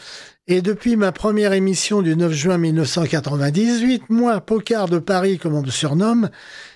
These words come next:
j'ai publié dix livres sur Paris. Dix ! Dont Les criminels du béton, Tirer sur l'architecte, euh, euh, bah, le Paris c'est foutu,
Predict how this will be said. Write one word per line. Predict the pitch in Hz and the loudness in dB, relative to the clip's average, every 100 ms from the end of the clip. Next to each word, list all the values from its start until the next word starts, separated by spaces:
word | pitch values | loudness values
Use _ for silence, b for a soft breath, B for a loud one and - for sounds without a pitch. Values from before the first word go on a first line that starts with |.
| - | -8
j'ai | 135 123 208 | -2 0 0
publié | 208 202 180 196 220 240 - - | 0 -2 2 2 2 0 -4 -6
dix | 147 247 226 | 0 2 2
livres | 269 277 269 175 165 | 2 4 2 0 -2
sur | 139 190 - | -2 -2 -2
Paris. | 160 143 143 120 - _ _ | -2 0 -2 -2 -8 _ _
Dix ! | 175 311 214 - - 143 - B B B B B B B B - | 0 0 -2 -6 -10 -14 -20 B B B B B B B B -2
Dont | 170 | 0
Les | 165 165 | 2 0
criminels | - 190 175 175 170 156 | 0 0 2 2 0 0
du | 151 | 0
béton, | 151 147 - 160 170 180 180 185 165 b b b _ | 0 0 -2 0 2 2 2 2 -2 b b b _
Tirer | - 185 180 | -2 0 2
sur | 165 - 156 | 0 0 2
l'architecte, | 151 - 156 143 - 180 190 190 165 - | 2 0 -4 -4 -2 0 2 0 -2 -2
euh, | 160 151 139 B B B B _ 165 | 0 2 -2 B B B B _ 0
euh, | 160 | 0
bah, | 143 165 151 147 147 147 147 143 143 143 | 0 0 2 2 2 2 2 2 2 2
le | 143 147 147 143 143 143 139 | 2 2 2 2 2 2 0
Paris | 131 170 170 | 0 0 0
c'est | 160 165 | 0 -2
foutu, | - 151 135 226 226 | -2 -2 0 0 0